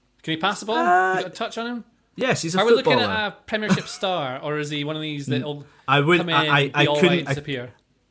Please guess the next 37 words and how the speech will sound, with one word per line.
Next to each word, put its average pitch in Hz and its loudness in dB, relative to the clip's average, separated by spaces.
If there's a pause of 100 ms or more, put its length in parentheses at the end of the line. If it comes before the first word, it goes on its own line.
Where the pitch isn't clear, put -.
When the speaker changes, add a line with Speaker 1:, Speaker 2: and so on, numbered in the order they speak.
(140)
Speaker 2:
I 127 0
could 127 0
not 139 4 (220)
prof-, - 0 (120)
um, 110 -4 (300)
oh, 113 -8 (140)
get 92 -8
my 98 -8
words 101 -6
mixed - -12
up. - -10 (340)
I 135 2
could 139 2
not 156 4
say 139 4
that 123 0
he's 117 -2
a 113 0
future 113 -2
Premiership 110 -4
star, 104 -2 (360)
um, 101 0
but 120 2
he, 120 -4 (160)
you 147 2
know, 117 4
Gillingham 131 4
wanted 117 -2
to 113 -4
stay. 120 -2 (520)
And 113 -2
I 110 0
think 113 -2
that's 117 -4
a 120 0
good 120 2
level, 123 4